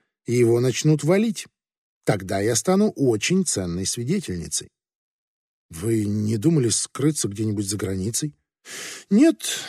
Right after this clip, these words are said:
не было причины. А теперь тучи сгущаются.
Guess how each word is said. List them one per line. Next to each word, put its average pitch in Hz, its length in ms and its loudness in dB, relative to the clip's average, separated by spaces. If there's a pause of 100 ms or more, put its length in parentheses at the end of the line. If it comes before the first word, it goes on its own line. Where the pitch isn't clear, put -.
(120)
не 165 180 4
было 170 200 8
причины. 143 480 2 (760)
А 127 80 -10
теперь 226 280 -2
тучи 214 280 0
сгущаются. 117 840 0